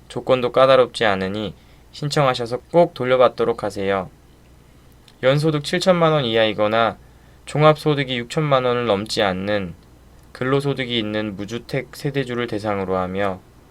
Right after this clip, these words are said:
팔십오 제곱미터 이하, 기준시가 삼억 원 이하의 주택에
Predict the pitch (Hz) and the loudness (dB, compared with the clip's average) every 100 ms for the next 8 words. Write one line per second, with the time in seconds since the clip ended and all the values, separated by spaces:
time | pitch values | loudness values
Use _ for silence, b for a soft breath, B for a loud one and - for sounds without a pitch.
0 | - - - - 170 - 170 160 135 123 | -20 -20 -20 -2 0 0 0 0 0 -2
1 | 123 117 - 123 101 98 98 90 - - | -2 -4 -2 -2 0 2 0 -2 -10 -20
2 | - _ - - 127 143 143 139 131 127 | -20 _ -20 -12 -4 -2 -2 0 2 2
3 | 160 165 156 147 110 110 107 107 - - | 2 2 2 0 0 0 0 -2 -8 -6
4 | 110 104 117 95 | -4 0 0 0